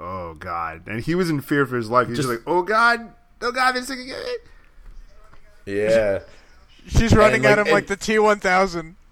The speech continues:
Speaker 3: <laughs>
Speaker 2: Well, <laughs> yeah, exactly. But what's interesting, too, is the way Nathan,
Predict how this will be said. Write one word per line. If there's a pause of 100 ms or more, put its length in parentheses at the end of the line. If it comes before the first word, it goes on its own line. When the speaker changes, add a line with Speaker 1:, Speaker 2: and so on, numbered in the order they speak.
(140)
Speaker 3:
<laughs> (340)
Speaker 2:
Well, (200)
<laughs>
yeah,
exactly. (220)
But
what's
interesting,
too,
is (340)
the
way
Nathan,